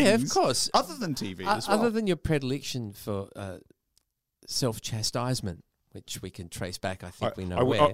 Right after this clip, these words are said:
Speaker 2: can I, can I just drop a, <laughs> drop in here? I, I know. S-,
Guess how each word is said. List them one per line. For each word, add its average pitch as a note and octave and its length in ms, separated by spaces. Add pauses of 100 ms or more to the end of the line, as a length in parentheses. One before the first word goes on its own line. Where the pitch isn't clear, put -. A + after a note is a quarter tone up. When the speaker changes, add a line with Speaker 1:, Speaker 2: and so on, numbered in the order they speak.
(100)
Speaker 2:
can G3 160
I, A#3+ 100
can G#3+ 200
I G3 80
just C#4+ 220
drop D3 200
a, B2+ 240
<laughs> - 20
drop D3+ 220
in C3+ 100
here? A#2+ 220 (500)
I, D3 140
I D#3 120
know. C3 260
S-, - 200